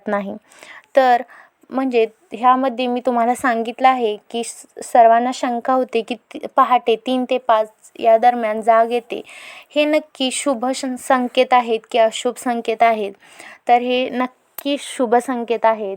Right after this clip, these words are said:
ह्यावेळी तुम्हाला जाग येणं म्हणजे तुमच्या काही अडचणी असतील त्या आता म्हणजे, अ, कमी होणार आहेत. तुम्हाला आर्थिक किंवा व्यावहारिक, व्यवसायासंबंधी काही अडचणी असतील किंवा तुमचे कौटुंबिक काही प्रश्न असतील तर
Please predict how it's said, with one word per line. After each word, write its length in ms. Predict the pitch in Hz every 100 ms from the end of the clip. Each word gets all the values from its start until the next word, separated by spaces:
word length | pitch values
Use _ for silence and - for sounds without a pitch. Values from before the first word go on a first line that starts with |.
| -
ह्यावेळी 420 | 220 208 220 214
तुम्हाला 400 | 202 233 214 214
जाग 300 | 208 214 208 208
येणं 280 | 220 202 190
म्हणजे 360 | 226 233 214 - - - -
तुमच्या 520 | 277 262 262 - 285 269
काही 260 | 277 247
अडचणी 800 | 233 226 220 214 220 - 226 226
असतील 420 | 233 240 - 208 190 -
त्या 100 | 214
आता 300 | 208 208 214 - - - -
म्हणजे, 420 | 254 254 214 202 - _ -
अ, 200 | 214 208
कमी 240 | 269 254 277
होणार 380 | 277 269 247 240
आहेत. 300 | 240 226 196 -
तुम्हाला 320 | 220 214 220
आर्थिक 720 | 214 214 _ - 220 202 - - - - _ 220 -
किंवा 220 | 311 311
व्यावहारिक, 580 | 285 247 233 233 214 196 -
व्यवसायासंबंधी 960 | 214 208 - 226 226 247 233 233 226
काही 220 | 214 208
अडचणी 480 | 208 208 - 226 226
असतील 280 | 233 - 214
किंवा 520 | 233 220 - 233 247
तुमचे 300 | 247 247 240
कौटुंबिक 680 | 240 233 220 233 233 233 233 -
काही 240 | 226 214
प्रश्न 440 | 214 220 220 - 220
असतील 500 | 220 - _ 214 202 _ - - -
तर 80 | 262